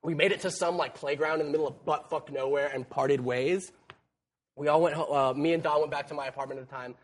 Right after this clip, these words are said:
We're sitting there drunkenly eating pizza, just mulling over the events of the night. And we're really concerned. We're like, "Man, I can't believe that we just left our friends behind like that. That was really fucked up of us. I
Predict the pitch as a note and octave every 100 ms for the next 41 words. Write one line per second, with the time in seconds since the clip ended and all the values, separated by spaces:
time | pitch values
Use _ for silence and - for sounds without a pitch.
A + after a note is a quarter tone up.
0 | _ _ _ C#3 - D3+ D3+ D3 C#3 C3
1 | B2 C#3 C#3 C#3+ C#3 C#3 C3 B2+ - C3
2 | - B2 A#2+ A#2 D3+ C#3 C3 C3 C3 B2+
3 | B2+ A#2+ B2+ C3+ A#2+ A#2+ B2 A#2+ - _
4 | _ C3+ D3+ D#3 D#3 D3 D3 C#3 A#2 G#2+
5 | G#2+ G#2 _ _ _ _ _ _ _ _
6 | _ A#2+ A#2 A#2 A2+ G#2 A#2 A2 _ G#2+
7 | - G#2 G#2 G#2 _ _ G#2 _ _ _
8 | G2+ G#2 _ G2+ _ G2+ G#2 G2+ G#2 G#2
9 | _ _ _ _ -